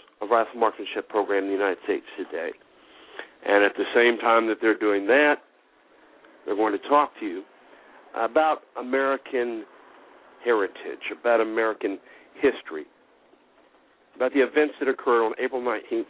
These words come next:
seventeen seventy-five. And that's the day that our nation began. That was the, the very first, uh,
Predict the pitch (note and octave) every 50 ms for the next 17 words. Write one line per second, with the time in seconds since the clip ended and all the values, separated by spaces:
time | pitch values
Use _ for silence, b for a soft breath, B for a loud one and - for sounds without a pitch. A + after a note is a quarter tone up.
0 | - - A#2+ A2 A#2 - - A#2+ A2+ A2 G#2+ B B B B B B B - -
1 | C3 A2+ A2+ A2+ G#2+ - - A#2 A2 G#2 F2+ F#2 F#2 G2+ A#2+ A#2 - - E3 C3+
2 | - E3+ D#3+ D#3 D3+ C#3+ C3 C3 B2+ B2+ B2 B2 B2+ B2+ B2+ A#2 - - C3+ B2
3 | A#2 A2 - _ b b b b b b b b _ _ _ _ _ - - C3
4 | A#2+ D#3+ F3 E3+ A#2 F2+ - - _ _ - _ - G#2+ A2+ A2 A2 C#3 C3+ C3
5 | - - C#3+ C#3 C#3 C3+ A2+ - _ _ _ _ _ _ _ _ _ _ _ -
6 | _ _ _ _ _ _ _ _ _ _ _ _ _ _ _ - B2 A#2+ - C#3
7 | C#3+ D3 C#3 - - - D3+ D3 C#3+ C3 - - - - - - b b b b
8 | b b b _ _ - A2+ A2 G#2+ G#2+ G#2 G2+ G#2 G#2 F2